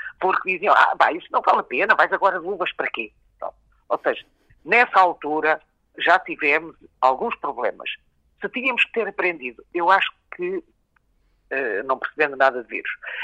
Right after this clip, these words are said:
<laughs> como eu costumo dizer, mas penso que as situações são diferentes. O que é que eu quero dizer com isto? A gripe A pode matar muito mais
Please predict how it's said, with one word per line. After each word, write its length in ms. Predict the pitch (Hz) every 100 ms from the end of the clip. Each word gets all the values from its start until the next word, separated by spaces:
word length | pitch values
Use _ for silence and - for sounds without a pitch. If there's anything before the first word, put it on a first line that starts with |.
| -
<laughs> 540 | - - - - 117 -
como 220 | 147 147
eu 80 | 143
costumo 300 | - 151 143
dizer, 320 | 143 120 135
mas 200 | 185 -
penso 340 | - 180 190 - - - -
que 80 | 175
as 80 | -
situações 540 | 190 170 - 175 -
são 140 | 170 160
diferentes. 520 | - 127 104 - -
O 80 | 190
que 160 | 185 226
é 40 |
que 80 | 214
eu 60 | -
quero 240 | 190 156
dizer 280 | 170 - 175
com 200 | 151 127
isto? 280 | 104 - - _ _ _ - - - - - 453
A 80 |
gripe 520 | 247 208 180 - - - _ 139
A 300 | 139 139 - _ _ - - -
pode 280 | 180 202 185
matar 420 | 170 - 175 165
muito 500 | 170 180 196 170 156
mais 240 | 165 156